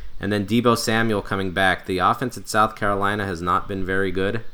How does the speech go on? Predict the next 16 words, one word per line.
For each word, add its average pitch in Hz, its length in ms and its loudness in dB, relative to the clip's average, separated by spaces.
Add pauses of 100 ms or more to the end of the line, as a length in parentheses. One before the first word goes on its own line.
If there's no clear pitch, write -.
under 98 220 -4
Will 101 160 -4
Muschamp. 104 400 -2
I 87 60 -4
think 95 160 -4
they 98 80 0
were 85 80 0
twelfth 90 520 -4
in 85 120 -4
the 85 200 -2 (480)
S 104 240 0
E 101 120 -2
C 113 260 0
last 110 400 2
year, 107 380 2
and, 82 260 -2